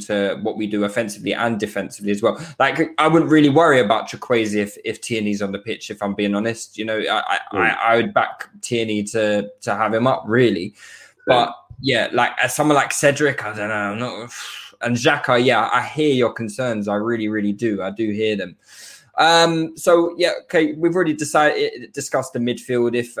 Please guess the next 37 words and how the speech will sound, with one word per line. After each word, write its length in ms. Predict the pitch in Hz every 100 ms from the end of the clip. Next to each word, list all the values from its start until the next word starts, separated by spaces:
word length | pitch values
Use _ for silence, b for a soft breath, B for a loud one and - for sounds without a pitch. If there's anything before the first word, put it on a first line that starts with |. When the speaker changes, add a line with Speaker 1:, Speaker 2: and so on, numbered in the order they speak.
| -
Speaker 1:
um, 520 | 117 113 110 107 104 _ _ _ _
you, 160 | 117 120
you 200 | 92 120
know, 260 | 110 104 -
um, 600 | 110 107 104 101 - - -
put 180 | - 139
Xhaka 420 | 127 135 - 113
back 240 | 104 117 120
into 320 | 117 107 107
the 80 | 107
centre 360 | 113 104 101 95
with 260 | 104 98
Partey. 680 | - 110 104 - 107 104 104 B B B B B _
Um, 760 | 123 120 120 120 117 117 107 101 _ _ _ -
we've 180 | 131 135
also 240 | 135 131
got 160 | 123 107
Martin 340 | 120 117 113
Odegaard 520 | 104 123 113 117 110
back. 220 | 120 -
So 160 | - 110
does 120 | 113
that 180 | 123 113
mean 220 | 123 113
we 80 | 110
play 280 | 104 120 117
him 140 | 113
as 180 | 110 107
the 100 | 110
number 240 | 107 104
ten? 360 | 104 120 113 117 - _
And 320 | - 101 78 76
we, 120 | 73 71 71 -
we, 180 | 104 104
we 140 | - 104
go 160 | 107
Xhaka, 460 | 107 110 104 107